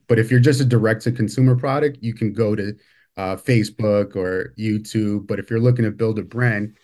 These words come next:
you really need to have that brand visibility. So, you know, buy programmatically, uh, do the upper funnel stuff, then you go towards the mid funnel, and then you eventually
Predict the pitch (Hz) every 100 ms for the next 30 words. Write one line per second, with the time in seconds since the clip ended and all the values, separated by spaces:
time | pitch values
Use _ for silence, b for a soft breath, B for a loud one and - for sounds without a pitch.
0 | b b 107 123 127 120 117 104 101 101
1 | 98 95 101 101 101 95 98 95 101 98
2 | 95 92 90 - 98 95 95 - 104 90
3 | 85 - 107 113 120 123 113 107 95 98
4 | 95 98 101 98 98 B B B 90 110
5 | 113 117 117 110 104 98 98 98 98 -
6 | 101 98 - b b 113 123 120 123 113
7 | 113 - 113 110 101 101 110 - 107 104
8 | 101 98 104 101 95 92 98 95 98 95